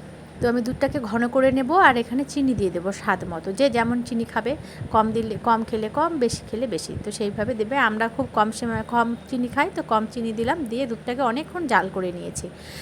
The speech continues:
আর দুধের মধ্যে দেখো, আমি তিনটে এল-, এলাচ থেতো করে দিয়েছি, আর অল্প একটু দালচিনি দিয়েছি। তো দুধটা আমি ঘন করে নিয়েছি, অনেকক্ষণ ধরে ঘন করে নিয়েছি। নিয়ে একদম, মানে, গ্যাসটা অফ করে দিয়েছি, ওভেন অফ করে দিয়ে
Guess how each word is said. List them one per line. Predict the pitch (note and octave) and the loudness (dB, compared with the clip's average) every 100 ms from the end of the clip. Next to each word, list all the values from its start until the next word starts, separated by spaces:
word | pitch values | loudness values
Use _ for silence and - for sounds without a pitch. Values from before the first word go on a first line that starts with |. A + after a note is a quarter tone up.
| - | -4
আর | G#3 | 2
দুধের | A3+ B3+ | 6 6
মধ্যে | C4 C#4 | 6 6
দেখো, | A#3+ A#3 | 6 6
আমি | C4+ D4 - | 4 2 2
তিনটে | B3 A#3+ C#4 | 0 4 4
এল-, | - A#3 A3 G3+ | 4 2 0 4
এলাচ | A3 A#3 C#4+ - | 6 6 4 4
থেতো | B3+ B3 | 0 2
করে | B3 B3 | 4 4
দিয়েছি, | A#3 B3 B3 F#4+ A#4+ - - - - G3+ | 6 2 2 4 4 2 -12 -12 -8 4
আর | G3+ G3+ - | 6 6 6
অল্প | A3 C#4 - D4+ C#4+ | 6 4 2 0 0
একটু | D4+ | 2
দালচিনি | A3+ G#3 G#3 F#3+ D#3+ | 6 6 4 -4 -4
দিয়েছি। | D3+ A2+ - - - - - - - - - - - - | -6 -6 -8 -10 -16 -18 -18 -14 -10 -8 -10 -12 -10 -2
তো | G#3+ | 0
দুধটা | A3 - B3+ | -2 0 0
আমি | C4 | 2
ঘন | A#3 G#3+ A3+ | 2 0 2
করে | B3+ C4 | 4 4
নিয়েছি, | A#3+ A#3+ A#3+ E4+ | 4 0 0 0
অনেকক্ষণ | B3 C#4 D4 C#4 C4 | 0 0 -4 -2 0
ধরে | A#3+ B3 A3 | 2 2 2
ঘন | G#3+ G#3+ | 0 0
করে | A#3+ | 0
নিয়েছি। | A#3 C4+ | 0 0
নিয়ে | A#3 A#3 E4+ B4 - - - - G3 | 0 2 0 -2 -8 -14 -10 -8 -2
একদম, | G#3 A3 B3 | -2 0 -2
মানে, | A#3+ A3+ | 0 0
গ্যাসটা | G#3+ A3 A3 C4+ A#3 | 2 0 2 4 4
অফ | - | 4
করে | B3 B3+ | 2 2
দিয়েছি, | B3 B3+ - D#4+ | 2 -2 0 2
ওভেন | A3+ A#3+ A#3 | 2 2 0
অফ | A3 - | 0 -2
করে | A#3+ G#3+ | -2 -2
দিয়ে | A3 C4+ C4 | -2 0 0